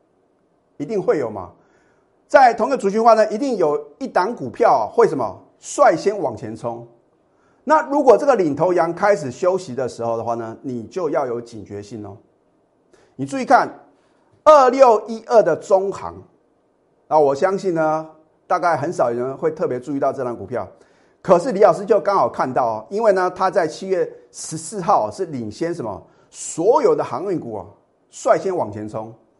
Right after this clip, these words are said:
因为你看呢，在这个前天的时候，哇，很多的这个航运股呢，纷纷打落跌停啊，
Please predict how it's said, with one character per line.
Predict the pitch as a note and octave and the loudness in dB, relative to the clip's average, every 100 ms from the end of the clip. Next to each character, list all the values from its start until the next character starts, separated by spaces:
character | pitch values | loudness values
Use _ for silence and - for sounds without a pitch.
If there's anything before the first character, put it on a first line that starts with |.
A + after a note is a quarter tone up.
| _ _ _ _ _ _ | _ _ _ _ _ _
因 | A3 | -2
为 | A3 | 0
你 | D#3 | 0
看 | G#3 G3 | 0 0
呢， | F#3 | 0
在 | F3+ F#3+ | 0 0
这 | F#3 | 0
个 | E3+ | -4
前 | D#3+ D3+ | -4 -6
天 | |
的 | D#3+ | -4
时 | E3 | -2
候， | C3+ - | -2 0
哇， | F#3+ B2 | -4 -4
很 | - A#2 | -8 -8
多 | F#3 | -4
的 | F#3 D3+ | -2 -4
这 | C#3 | -4
个 | D3 C3 A2 - | -4 -4 -6 -14
航 | _ D3+ | _ -6
运 | F#3 | -4
股 | C#3 | -6
呢， | C3+ | -8
纷 | C3+ E3+ E3+ | -6 -6 -2
纷 | F3 F3+ | -4 -2
打 | G#2+ | -4
落 | B2+ C#3 | -4 -6
跌 | A2 A2+ | -8 -12
停 | A2+ G#2+ | -12 -12
啊， | G2 | -14